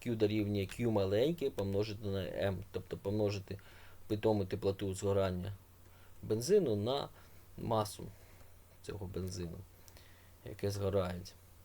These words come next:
Все, залишилось підставити: сорок шість мно-, е, на десять в шостій степені джоуль на кілограм множимо на нуль цілих дві десятих кілограма. Маємо дев'ять цілих дві десятих на десять в шостій степені джоулі.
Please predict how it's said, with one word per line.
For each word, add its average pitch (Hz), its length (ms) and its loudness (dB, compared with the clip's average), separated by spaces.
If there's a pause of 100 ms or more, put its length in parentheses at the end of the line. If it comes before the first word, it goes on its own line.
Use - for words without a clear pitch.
(140)
Все, 120 220 6
залишилось 135 440 4
підставити: 170 680 6
сорок 113 320 6
шість 110 340 0
мно-, 95 200 0
е, 90 460 -2 (320)
на 101 100 4
десять 101 320 6
в - 20 -4
шостій 101 340 0
степені 170 420 2
джоуль 156 220 4
на 147 120 2
кілограм 135 320 2
множимо 120 440 4
на 98 180 0
нуль 98 260 0
цілих 131 300 -2
дві 104 220 -2
десятих 104 500 0
кілограма. 95 580 -6 (460)
Маємо 113 480 6 (320)
дев'ять 107 380 4
цілих 104 400 2
дві 101 180 -2
десятих 135 480 2
на 101 100 2
десять 98 320 2
в - 40 -2
шостій 95 300 -4
степені 101 560 0
джоулі. 90 380 0